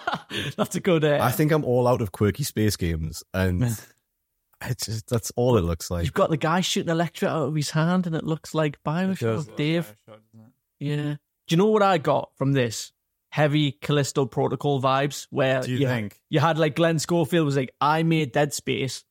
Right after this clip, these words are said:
Speaker 1: I'm now making this, like, spiritual successor."
Speaker 3: Yeah.
Speaker 1: And this is kinda what it feels like. Like,
Speaker 2: It doesn't
Speaker 1: he's
Speaker 2: feel
Speaker 1: making
Speaker 2: spiritual successor.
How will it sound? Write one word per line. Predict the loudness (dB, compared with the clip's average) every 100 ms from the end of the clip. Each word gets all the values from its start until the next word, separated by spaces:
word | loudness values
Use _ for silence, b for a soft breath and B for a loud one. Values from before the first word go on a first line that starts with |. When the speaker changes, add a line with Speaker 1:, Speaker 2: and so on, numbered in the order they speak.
| _ _
Speaker 1:
I'm | 0 2
now | 2 2
making | 0 -2 -2
this, | -2 -4
like, | -4 -6
spiritual | -8 -2 -2 0 -2
successor." | -4 -4 -4 -4 -4 -6
Speaker 3:
Yeah. | -6 -6 -8 _ -4
Speaker 1:
And | 2 2
this | 2
is | 0
kinda | 0 2
what | 2
it | 0
feels | 0 2 2
like. | 2 0 0
Like, | -2
Speaker 2:
It | -4 -2
doesn't | 0
Speaker 1:
he's | 0 0
Speaker 2:
feel | 2
Speaker 1:
making | 2 2 0 0
Speaker 2:
spiritual | -4 -6 -6 -6 -8
successor. | -10 -8 -8 -8